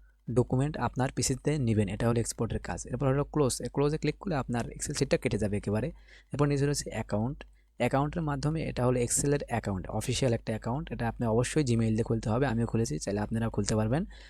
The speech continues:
এরপর নিচে রয়েছে অপশন, অপশনের ভিতরে অনেক কিছু রয়েছে।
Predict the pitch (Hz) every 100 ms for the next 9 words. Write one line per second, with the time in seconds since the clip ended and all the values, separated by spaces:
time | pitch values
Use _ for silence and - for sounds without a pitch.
0 | - - 127 135 131 131 131 - 113 -
1 | - 90 - 120 - 156 139 143 147 -
2 | 135 156 160 - 123 110 107 110 170